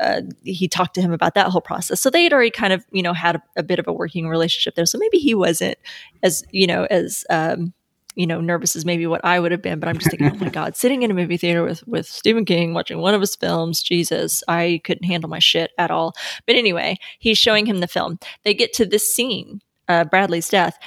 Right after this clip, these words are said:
Speaker 1: and I guess Mike Flanagan, initially, it was a lot worse.
Speaker 2: Oh, man. I don't know how <laughs> you could get away with it being any worse than that.
Speaker 1: I guess they, they showed a
Speaker 2: Just
Speaker 1: lot more,
Speaker 2: showing more, like,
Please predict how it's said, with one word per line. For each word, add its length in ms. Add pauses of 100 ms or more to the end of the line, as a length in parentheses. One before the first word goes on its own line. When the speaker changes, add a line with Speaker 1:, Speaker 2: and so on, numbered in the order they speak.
(160)
Speaker 1:
and 120
I 60
guess 400
Mike 240
Flanagan, 640
initially, 760
it 100
was 320
a 60
lot 220
worse. 560 (240)
Speaker 2:
Oh, 120
man. 360 (280)
I 100
don't 140
know 120
how 500 (280)
<laughs> 280
you 180
could 280
get 160
away 280
with 180
it 140
being 240
any 160
worse 260
than 200
that. 320 (400)
Speaker 1:
I 120
guess 360 (120)
they, 240
they 180
showed 320
a 40
Speaker 2:
Just 100
Speaker 1:
lot 160
more, 100
Speaker 2:
showing 400
more, 280
like, 300